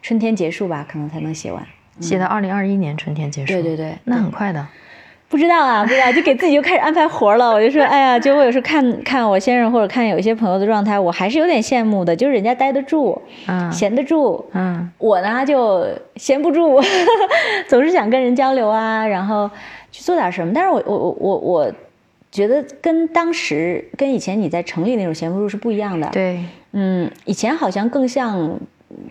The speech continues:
Speaker 1: 就是好学生啊，当惯了好学生，就是第一，
Speaker 2: 你的
Speaker 1: 你感觉自己被需要，
Speaker 2: 驱动力不一样。嗯。
Speaker 1: 然后第二，有人给你派任务，
Speaker 2: 对。
Speaker 1: 那第三，有人还得给你奖励，
Speaker 2: 对，
Speaker 1: 对吧？不管是钱呐，
Speaker 2: 对。
Speaker 1: 职位啊，
Speaker 2: 对。
Speaker 1: 社会认可呀，对吧？
Speaker 2: 是。
Speaker 1: 等等，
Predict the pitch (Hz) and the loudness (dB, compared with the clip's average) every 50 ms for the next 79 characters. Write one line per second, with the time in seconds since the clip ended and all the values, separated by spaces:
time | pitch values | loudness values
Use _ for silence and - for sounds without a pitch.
0 | - - _ _ - - - _ - 226 - - 220 196 202 - - 170 156 - | -20 -20 _ _ -20 -20 -16 _ -10 -6 -2 -2 -2 -2 -2 -4 -4 -6 -4 -2
1 | 175 170 185 - 247 247 240 226 220 214 - 247 254 254 240 214 202 - - 180 | -4 -4 -2 -2 -2 -2 -2 -2 -4 -4 -4 -2 -2 -2 -2 -2 -4 -6 -8 -8
2 | - 180 175 202 208 208 214 226 220 220 202 196 - - - - - - - - | -8 -6 -4 -2 -2 0 0 0 0 -2 -2 -4 -4 -8 -18 -18 -20 -20 -20 -20
3 | _ _ - 262 262 262 269 247 220 180 208 185 180 - 214 226 233 247 220 - | _ _ 0 2 2 4 4 2 2 2 2 0 0 0 0 2 2 0 2 2
4 | 233 233 170 165 - 277 294 285 262 202 - - - - - - - 175 165 160 | 2 0 0 0 0 0 0 0 0 -2 -4 -6 -12 -20 -20 -14 -8 -6 -4 -2
5 | 190 208 233 240 240 285 285 285 277 240 202 156 143 175 202 240 240 214 - - | -2 -2 -2 -2 0 0 0 2 2 2 0 0 0 0 0 0 0 -2 -2 -4
6 | - 262 269 294 302 285 233 180 170 - - - - 170 170 165 165 - 269 277 | -4 -2 -2 0 0 0 0 0 -2 -4 -4 -4 -4 -4 -4 -4 -4 -4 -4 -2
7 | 269 302 269 285 294 285 277 233 165 170 190 214 240 220 196 - 208 214 226 226 | -2 -2 -2 0 0 0 0 0 0 0 -2 -2 -2 -2 -2 -2 -2 -2 -2 -2
8 | 220 202 160 143 156 190 214 202 170 - - - 185 185 185 185 170 156 165 - | -2 -4 -4 -4 -2 -2 -2 -2 -2 -4 -4 -4 -2 -2 -2 -2 -4 -4 -6 -4
9 | 220 220 196 170 175 175 - - - - 160 147 147 160 185 185 185 185 180 - | -2 -2 -2 -2 -6 -8 -10 -10 -8 -8 -6 -4 -4 -4 -4 -4 -6 -6 -8 -8
10 | - 185 156 165 196 220 214 202 185 175 165 160 165 - - - - - 196 185 | -8 -6 -6 -4 -4 -4 -4 -4 -4 -4 -6 -8 -10 -12 -16 -12 -6 -4 -2 -2
11 | 175 226 214 233 220 214 233 233 220 202 - - 190 - - 170 170 175 - 208 | -2 -2 -2 -2 -2 -2 -2 -2 -4 -6 -6 -6 -6 -4 -4 -4 -6 -4 -4 -4
12 | 196 185 - 214 202 185 180 190 196 220 240 190 - | -4 -4 -4 -4 -4 -4 -2 -2 -2 -2 -2 -2 -4